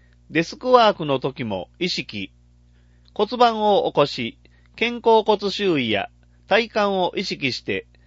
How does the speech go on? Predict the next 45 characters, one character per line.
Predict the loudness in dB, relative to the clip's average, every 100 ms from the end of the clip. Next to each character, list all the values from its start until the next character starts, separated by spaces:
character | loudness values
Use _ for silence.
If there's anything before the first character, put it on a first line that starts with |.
| _ _ -2
顎 | 4 4
が | 4 4
出 | 2
な | 2
い | 0
よ | 2 2
う | 2
に。 | -2 -10 _ _ _ _ _ _ _ _ _
タ | 0
ブ | 2
レ | 2
ッ | 0
ト | -4 0
な | 2
ど | 2
の | -2 -8 -6
高 | -4 0 0
さ | 2
を | 0 2
調 | 2 2
節 | 0 -4
す | -6
る | -6 0
と、 | 0 0 -4 _ _ _
目 | -4 -2
線 | -2 -4 0
が | 0 2
上 | 4
が | 4
り | 4
ま | 0 0
す。 | -2 -14 _ _ _ _ _ _ _ _
ま | -6
た、 | 0 2 0 _ _ _ -2
三 | 0 0
十 | 0 -2
か | 0 0
ら | 0 -2
六 | -2 -2 0
十 | -2
分 | -4 -4 -2 -2
に | -6 -6
一 | -10 -6
回 | 2 2 4
は | -2